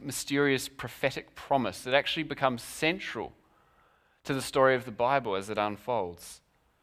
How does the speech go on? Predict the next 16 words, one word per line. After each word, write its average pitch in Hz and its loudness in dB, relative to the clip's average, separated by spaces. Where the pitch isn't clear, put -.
It 202 10
tells 233 12
us 160 10
that 156 6
the 156 12
history 247 4
of 185 6
our 208 12
world 165 12
is 151 2
going 190 10
to 202 8
be 170 8
a 147 12
raging 240 8
battle 180 12